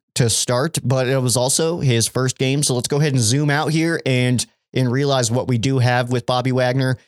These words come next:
is a guy who's now learning a new defense and learning new players. So I think that maybe my expectations of Bobby Wagner for week one were maybe a little too high, simply because I think Bobby Wagner is absolutely incredible. So I expected him to be, like, an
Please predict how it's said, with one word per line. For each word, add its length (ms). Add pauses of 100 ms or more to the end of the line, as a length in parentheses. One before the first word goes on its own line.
(160)
is 200
a 20
guy 240
who's 180
now 180
learning 340
a 40
new 140
defense 400
and 260
learning 280
new 160
players. 540 (280)
So 460
I 100
think 280
that 240 (300)
maybe 360
my 300
expectations 720
of 100
Bobby 260
Wagner 380
for 220
week 260
one 540
were 160
maybe 220
a 40
little 160
too 220
high, 220
simply 340
because 380 (320)
I 80
think 160
Bobby 220
Wagner 300
is 140
absolutely 480
incredible. 720
So 140
I 80
expected 440
him 140
to 80
be, 260
like, 180
an 140